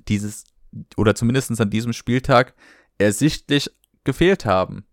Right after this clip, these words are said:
Das konnte auch kein Max Kruse auffangen. Der wurde ja dann nach der Halbzeit, wurde ja schon ausgewechselt.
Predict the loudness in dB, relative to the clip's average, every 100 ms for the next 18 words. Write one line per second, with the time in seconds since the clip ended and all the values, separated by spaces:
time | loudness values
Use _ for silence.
0 | _ _ -8 -6 2 2 4 2 4 4
1 | 6 2 -2 -4 -2 -2 0 -2 0 -2
2 | -2 -6 -14 -20 -6 -4 0 4 4 4
3 | 4 2 0 2 2 2 0 -2 -2 -4
4 | -4 -4 -4 -4 -2 -2 -2 -2 -4 -6